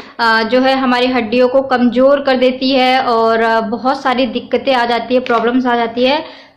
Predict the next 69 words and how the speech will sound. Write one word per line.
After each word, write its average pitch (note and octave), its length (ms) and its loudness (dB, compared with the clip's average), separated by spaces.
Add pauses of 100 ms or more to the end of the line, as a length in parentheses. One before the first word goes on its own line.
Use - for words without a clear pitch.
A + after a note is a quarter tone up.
तो C4 100 2
मैंने C4 280 2
सोचा C#4+ 280 -4
कि D4 140 -6
क्यों C#4+ 260 -4
ना C#4+ 100 0
एक C4 200 0
बार C#4 120 0
इस C4+ 160 -2
pantry A#3+ 480 -4
line A#3 240 -2
को B3 140 0
भी C4 120 0
यूज़ B3 280 -2
करके A3 280 -2
देखा A#3+ 320 -2
जाए। A#3+ 280 -4 (340)
इससे F4+ 260 -4
कुछ E4+ 280 -6
नहीं D#4+ 100 4
होता, C#4+ 260 0
इससे D4 280 -2
ये D4 140 0
होता C4 260 2
है B3+ 60 0
कि C#4 160 -6
जो C4 180 -2
हमारी, C4 500 -2 (380)
अ, A#3 240 2
पेंटी C4 420 -2
होती D4 340 0
है C#4+ 160 2
वो C#4+ 200 2
ख़राब B3 440 -2
होने C4 200 2
से C4+ 140 -4
बच A#3+ 200 -2
जाती C4 400 -2
है। C4 100 0
आप B3 240 0
इसको B3+ 240 -6
सफ़र C4 360 -4
में C4 220 0
भी C#4+ 80 0
यूज़ C4 360 -2
कर C4+ 140 -2
सकते B3+ 340 -4
हैं, C4 180 -2
बहुत C4 260 -2
अच्छा। C#4 260 -4
मुझे C#4 240 -2
ज़्यादा C4 300 0
कुछ C#4 220 -6
इसका C#4 240 -4
रिव्यू B3+ 320 0
नहीं C4 280 2
पता, C#4 260 -2
इसलिए C#4 240 -2
मैं C4+ 140 0
ज़्यादा A#3+ 220 -2
इसका B3+ 220 -2
डिटेल B3+ 440 2
आप A#3+ 180 -2
लोगों B3+ 180 0
को C4 120 0
नहीं B3 320 -2
दे C4+ 120 2
रही A#3+ 100 0
हूँ। C#4+ 180 -2